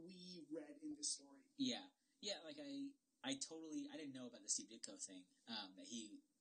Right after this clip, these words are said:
Speaker 2: like, created the character.
Speaker 1: Isn't that crazy?
Speaker 2: It's
Speaker 1: I,
Speaker 2: crazy, yeah.
Speaker 1: I'm like, that's a fun fact.
Speaker 2: Yeah, and it's like, but I, I totally see, and it's even fun watching in this comic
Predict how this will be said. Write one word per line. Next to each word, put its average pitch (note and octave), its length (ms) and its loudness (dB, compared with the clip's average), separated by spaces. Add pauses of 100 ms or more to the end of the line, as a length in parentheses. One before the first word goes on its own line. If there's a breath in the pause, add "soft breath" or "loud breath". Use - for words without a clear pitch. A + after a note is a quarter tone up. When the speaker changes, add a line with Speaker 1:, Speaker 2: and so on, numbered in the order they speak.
(140)
Speaker 2:
like, F#2+ 180 -8
created F#2+ 240 -10
the - 60 -10
character. B2 280 -6
Speaker 1:
Isn't F3 160 -2
that - 120 -8
crazy? D#3 320 -6
Speaker 2:
It's - 120 6
Speaker 1:
I, F3 40 -6
Speaker 2:
crazy, A#3+ 360 0
yeah. F3 120 -4
Speaker 1:
I'm A3 80 -2
like, A3 160 -2
that's A#3 160 2
a - 80 -4 (120)
fun F#3 320 -6
fact. C#3 400 -10 (160)
Speaker 2:
Yeah, D3 320 4
and D3 160 0
it's - 80 0
like, C3+ 160 -2
but C#3 80 2
I, C3+ 140 2 (420)
I B2+ 160 -2 (200)
totally - 320 4
see, A3+ 640 8 (560)
and D3 120 6
it's - 80 6
even F3 160 2
fun D3+ 320 -4
watching B2+ 300 -2
in A#2 80 -2
this - 140 4
comic B2+ 360 -4